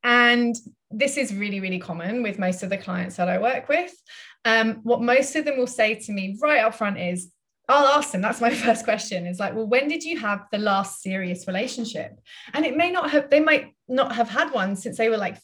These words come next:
fifteen to twenty-one. Okay. And then since then, they've just had this series of, like, on-off stuff.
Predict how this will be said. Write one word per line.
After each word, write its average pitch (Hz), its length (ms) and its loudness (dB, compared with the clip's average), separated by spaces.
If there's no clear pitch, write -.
fifteen 269 420 -2
to - 80 -4
twenty-one. 214 680 -4
Okay. 196 220 0
And 233 160 0
then 233 140 4
since 277 320 0
then, 240 140 4
they've 208 120 0
just 220 160 -6
had 220 120 -2
this - 260 -8
series 208 440 -2
of, 180 120 -6
like, 170 240 0
on-off 180 280 -4
stuff. - 460 -12